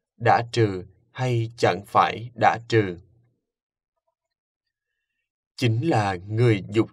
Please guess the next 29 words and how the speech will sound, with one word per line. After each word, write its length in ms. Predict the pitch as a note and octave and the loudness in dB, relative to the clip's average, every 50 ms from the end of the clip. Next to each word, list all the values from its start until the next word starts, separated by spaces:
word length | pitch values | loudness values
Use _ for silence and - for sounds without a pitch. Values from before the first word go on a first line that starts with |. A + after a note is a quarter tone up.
| _ | _
giới 260 | - A2+ A2 A2 B2+ | 0 0 0 2 0
nhị 280 | E3 F3+ D#3+ A2+ G2 E2+ | -4 -2 -2 -2 -2 -2
thọ 440 | E2+ G#2+ F#2+ F2+ E2 F2 F2 F2+ F2+ - _ _ _ | -2 2 2 4 4 4 2 -2 -4 -12 _ _ _
với 360 | A2 - A2+ A2 G#2 A#2 D3+ | -4 0 0 2 2 0 -2
những 380 | D#3+ C3+ G#2+ F#2+ F2+ F#2+ G2+ A2 - | -2 -2 -2 -2 -2 -6 -10 -6 -2
cõi 240 | A2 F#2 - - - - | 0 0 0 0 -4 -8
ấy, 280 | F#2 F#2 G2 A#2 D3 E3+ - _ _ _ _ _ _ _ _ _ _ _ _ _ _ _ _ _ _ _ _ | -8 -8 -8 -10 -12 -12 -18 _ _ _ _ _ _ _ _ _ _ _ _ _ _ _ _ _ _ _ _
đã 220 | - A#2 G#2+ A2 A#2+ - | 2 2 2 2 2 -2
trừ 280 | - B2+ A#2 A2 G#2 G2 G2 | 0 2 2 2 2 0 -8
hoài 380 | - - A#2 A2+ A2 G2+ F#2 | -10 -4 0 2 2 2 0
nghi 300 | F2+ G#2 A2+ C3 D#3 D#3+ C#3 - _ | -4 -6 -8 -8 -8 -8 -10 -6 _
tùy 180 | A2+ G#2 F#2 | -2 -2 -2
miên 440 | F2+ F2+ F2+ G#2 A2+ A#2+ A#2+ A#2+ B2 A#2+ - - _ _ _ _ _ _ | -4 -8 -8 -4 -2 0 0 0 -2 -4 -8 -16 _ _ _ _ _ _
và 440 | - G#2 G#2 A#2 A2 G#2 G2+ F#2+ F#2+ | -14 -2 0 2 2 2 0 -4 -6
tà 360 | E2+ - - G#2+ G2+ F#2+ F2+ F2+ - | -6 -2 -2 -2 -2 -2 -6 -8 -6
kiến 340 | A2 G#2+ G#2+ A#2 C#3 F3+ E3+ - | -4 -4 -4 -4 -4 -8 -4 0
tùy 180 | A2 G#2+ F#2 E2+ - - | 0 0 0 -2 -8 -6
miên, 320 | A2+ G#2+ A2 A2 A2 A2+ A2+ - _ _ _ _ _ _ _ _ _ _ _ _ _ _ _ _ _ _ _ _ _ _ _ _ _ _ _ _ _ _ _ _ _ _ _ _ | -4 -2 -2 -2 -4 -6 -8 -12 _ _ _ _ _ _ _ _ _ _ _ _ _ _ _ _ _ _ _ _ _ _ _ _ _ _ _ _ _ _ _ _ _ _ _ _
mà 420 | A2+ A#2 A#2 A2+ A2 G#2+ G#2 G2+ | -2 0 2 2 2 2 -2 -4
người 380 | G2 G2+ G#2+ G#2 A2 G2+ F#2+ - | -6 -6 0 2 2 2 2 0
ấy 420 | - G2+ G#2 G#2+ A#2 B2 E3+ F3+ - - | -2 -2 -2 -2 -2 -2 -4 -6 -2 -2
cõi 220 | G2 F2+ F2 - - - | 0 0 0 -4 -6 -6
ấy 260 | G2 G2 G2+ A2 B2 D#3 E3 - _ _ _ _ _ _ _ _ _ _ | -8 -6 -6 -8 -8 -10 -10 -18 _ _ _ _ _ _ _ _ _ _
chẳng 260 | _ - A#2 G2 F#2+ G#2+ | _ 2 2 2 2 -4
phải 400 | - - A2+ F#2+ F#2 F#2+ A#2 B2+ B2 | 0 2 2 2 2 0 -2 -2 0
đã 200 | A#2 G#2+ F#2+ G#2+ - | 2 2 2 0 -2
trừ 340 | - A#2 A2+ G#2 F#2+ F2+ F2+ F2 | -2 0 0 0 0 -4 -8 -10
dục 320 | G2 A2 A2 G2 F#2 - _ | -4 -2 -2 -2 -4 -6 _
ái 320 | F#2+ G2 G2 A#2 C#3+ E3+ | -6 -6 -6 -6 -8 -8